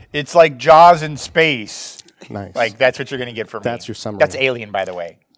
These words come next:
Speaker 2: Yes, it is.
Speaker 1: Uh, okay. Uh, okay, <laughs> so in, can, can you,
Speaker 2: Wait,
Speaker 1: can
Speaker 2: so who's the, uh, the old boat pilot?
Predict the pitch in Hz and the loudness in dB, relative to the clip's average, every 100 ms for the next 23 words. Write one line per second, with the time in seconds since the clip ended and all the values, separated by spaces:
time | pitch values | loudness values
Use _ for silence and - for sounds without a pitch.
0 | _ _ _ _ _ _ - _ 117 117 | _ _ _ _ _ _ -20 _ -12 -10
1 | - - - 127 123 117 117 165 143 - | -12 -18 -6 -2 0 0 0 0 -2 -4
2 | - _ - _ - 156 151 147 143 143 | -16 _ -20 _ 4 6 6 6 6 6
3 | 143 139 160 160 139 - - 233 226 185 | 6 4 2 0 -2 -4 4 6 6 0
4 | 139 - 170 180 175 180 - 190 185 - | -14 -14 -8 -6 -6 -12 -10 -10 -6 -6
5 | 180 139 196 - 151 151 165 - 139 131 | -6 -4 -4 -4 -6 -6 -10 -8 -8 -6
6 | 117 117 113 123 113 120 - - 92 | -8 -10 -10 -10 -8 -10 -10 -16 -18